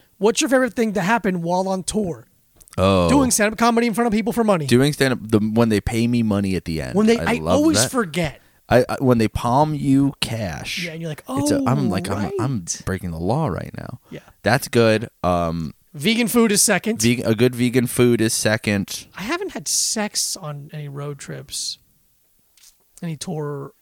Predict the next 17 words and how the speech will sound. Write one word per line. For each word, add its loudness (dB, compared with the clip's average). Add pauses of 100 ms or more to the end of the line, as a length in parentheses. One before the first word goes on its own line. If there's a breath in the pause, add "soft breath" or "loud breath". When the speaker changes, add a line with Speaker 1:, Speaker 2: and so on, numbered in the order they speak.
Speaker 1:
touring -10
situation, -12
so -10 (560)
I 0
Speaker 2:
Yeah. 4
Speaker 1:
can't -2
say -4
that. -10 (240)
Speaker 2:
Well, -4 (100)
it -8
would 0
be -4
nice -4
though. -6
Speaker 1:
Would -6
be -8
nice. -6